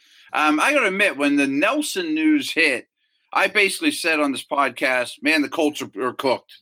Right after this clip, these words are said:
The, it, it's a shame it, that it's done. The beginning of the schedule is so awful." Um,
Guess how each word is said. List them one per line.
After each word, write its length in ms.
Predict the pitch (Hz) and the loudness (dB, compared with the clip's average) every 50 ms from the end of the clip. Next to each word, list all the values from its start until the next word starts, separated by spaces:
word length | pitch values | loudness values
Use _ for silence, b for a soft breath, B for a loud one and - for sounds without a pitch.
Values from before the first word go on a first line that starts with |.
| _ | _
The, 220 | 117 120 117 120 123 | -6 -4 -4 -2 -4
it, 80 | 113 104 98 - - - 120 | -4 -6 -12 -20 -16 -12 -12
it's 160 | 123 117 139 | -8 -4 -4
a 80 | 131 | -4
shame 520 | 127 - 180 175 170 165 160 151 143 131 131 | -2 0 0 2 2 2 2 2 0 0 0
it, 200 | 117 127 123 123 | -2 -2 -2 0
that 80 | 123 | -2
it's 200 | 113 104 - - | -4 -4 -8 -6
done. 440 | - 160 160 160 156 156 151 147 143 | -2 0 2 2 2 2 2 0 0
The 80 | 131 117 | -2 -6
beginning 400 | 110 117 117 151 151 151 143 139 | -8 -4 -2 0 0 2 0 0
of 100 | 131 117 | -2 -6
the 60 | - | -8
schedule 400 | - 160 160 160 135 151 147 135 | -4 -4 -2 -2 -2 -4 -8 -8
is 120 | 127 - | -10 -10
so 280 | - 143 139 135 - - - | -8 -4 -4 -4 -4 -2 0
awful." 600 | 143 151 156 151 151 - 160 156 151 147 139 - b b b b b b b b - | 0 2 2 0 -2 -4 -2 0 0 0 0 -2 b b b b b b b b -2
Um, 480 | 135 143 147 147 147 147 147 135 - | 0 2 2 2 2 0 0 -2 -6